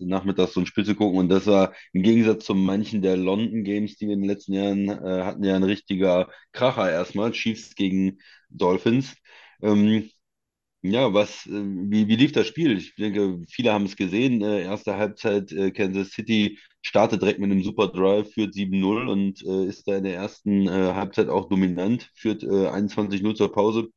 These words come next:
Denkt man schon, das ist, ist es vielleicht um, äh, das Ganze. Und die Dolphins kommen nochmal zurück und haben dann tatsächlich auch am Ende sogar noch die Chance mit einem Drive auf einen möglichen Ausgleich.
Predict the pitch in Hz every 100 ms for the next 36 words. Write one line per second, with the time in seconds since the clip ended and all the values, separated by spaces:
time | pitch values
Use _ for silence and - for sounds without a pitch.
0 | _ _ _ _ _ _ - 92 101 101
1 | 92 95 98 92 95 - - - - -
2 | 98 101 113 98 95 117 131 127 101 113
3 | 113 110 110 113 120 123 117 - - -
4 | 107 110 120 - - 135 139 123 - 98
5 | 127 175 170 113 98 135 143 123 123 120
6 | 101 127 120 117 107 98 92 113 131 131
7 | 127 - - - 110 110 110 107 - 98
8 | 110 123 131 110 101 95 104 113 101 107
9 | 110 113 107 95 101 131 127 127 135 -